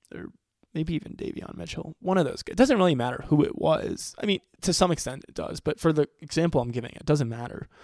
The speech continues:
And he was fully late on the rotation, and, like,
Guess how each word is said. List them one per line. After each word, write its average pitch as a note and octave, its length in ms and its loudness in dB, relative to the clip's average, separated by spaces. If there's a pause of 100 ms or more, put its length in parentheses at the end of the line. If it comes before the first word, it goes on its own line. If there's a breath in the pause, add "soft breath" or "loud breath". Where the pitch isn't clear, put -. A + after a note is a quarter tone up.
(400 loud breath)
And C#3 420 2 (1120)
he D#3+ 80 -6
was D#3 140 0
fully F3+ 240 6
late B2 200 6
on A2 100 -2
the A#2 80 -8
rotation, B2+ 500 -2
and, B2 120 -4
like, B2 220 -4